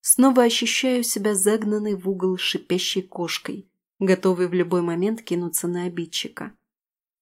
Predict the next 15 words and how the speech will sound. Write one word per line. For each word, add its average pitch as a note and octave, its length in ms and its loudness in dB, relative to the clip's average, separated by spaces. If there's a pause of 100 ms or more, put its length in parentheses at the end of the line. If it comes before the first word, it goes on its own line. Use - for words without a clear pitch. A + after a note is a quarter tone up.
(120)
Кажется, G#3 480 2
Арсений A#3+ 480 2
очень A#3 380 -2
тонко B3 300 -2
улавливает G#3 760 2
это F#3 180 -4
настроение – F#3 880 -4 (400)
переводит F#3+ 540 4
взгляд F3+ 480 -2
с - 100 -10
моего F#3+ 280 0
лица F#3 440 2
на G3 140 -2
брошенную F3 560 -2
куртку, F#3+ 600 -2